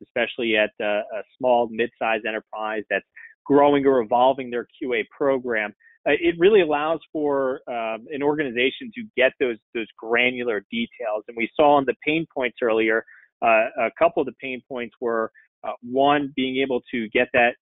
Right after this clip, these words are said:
that quality measurement of data and, and, and getting that rich data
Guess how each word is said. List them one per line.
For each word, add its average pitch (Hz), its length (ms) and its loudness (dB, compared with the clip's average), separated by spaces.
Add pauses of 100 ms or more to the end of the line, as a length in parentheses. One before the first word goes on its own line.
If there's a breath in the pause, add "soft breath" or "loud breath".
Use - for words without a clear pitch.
that 110 240 0 (420)
quality 147 520 2
measurement 117 600 -6 (360)
of 110 140 -2 (100)
data 110 300 0
and, 104 180 -12
and, 120 240 -10
and 117 160 -6
getting 123 240 2
that 113 240 0
rich 117 320 -2 (180)
data 117 260 2